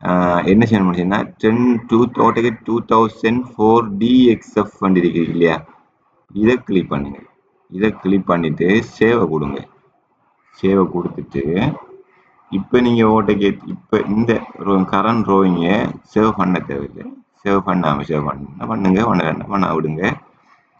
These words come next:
ஆ, க்ளோஸ் பண்ணுங்க. ஓகே தானே? க்ளோஸ் பண்ணிட்டு நீங்க சேவ் பண்ணி வச்சீங்க இல்லையா,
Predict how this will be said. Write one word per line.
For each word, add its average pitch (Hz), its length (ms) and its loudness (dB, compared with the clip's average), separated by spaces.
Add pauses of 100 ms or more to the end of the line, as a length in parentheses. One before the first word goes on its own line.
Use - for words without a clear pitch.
(480)
ஆ, 82 80 -6 (1400)
க்ளோஸ் 101 260 0
பண்ணுங்க. 76 320 -2 (200)
ஓகே 82 260 -8
தானே? 82 260 -4 (180)
க்ளோஸ் 90 360 -6
பண்ணிட்டு 78 460 0 (840)
நீங்க 95 240 2
சேவ் 127 260 2
பண்ணி 113 160 0
வச்சீங்க 92 300 2
இல்லையா, 87 220 2